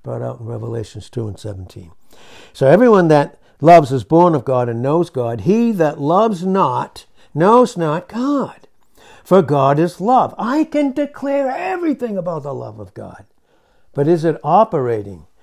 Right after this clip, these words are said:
am I operating in it based upon my true character?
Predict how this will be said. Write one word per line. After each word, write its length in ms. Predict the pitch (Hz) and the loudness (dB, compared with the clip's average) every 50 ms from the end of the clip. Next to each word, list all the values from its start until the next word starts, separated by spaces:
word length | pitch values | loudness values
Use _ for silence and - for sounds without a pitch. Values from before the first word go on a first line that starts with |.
| _ - | _ -10
am 160 | 131 139 143 | -6 -6 -4
I 160 | 143 143 147 | -4 -4 -6
operating 760 | - 147 165 214 240 233 - 160 135 127 120 117 113 110 120 | -4 -4 -2 -2 -2 -2 -4 -4 -2 -2 -4 -4 -6 -8 -8
in 140 | 170 185 127 | -8 -8 -8
it 220 | 110 117 _ _ | -8 -12 _ _
based 240 | 143 156 156 151 - | -4 -4 -4 -4 -6
upon 240 | - - 147 143 139 | -10 -8 -8 -8 -8
my 160 | 127 117 110 | -8 -10 -10
true 220 | 104 - - 131 123 | -10 -10 -8 -10 -8
character? 600 | 127 - 147 135 123 113 98 - - 98 85 | -8 -8 -6 -6 -6 -8 -10 -12 -16 -20 -20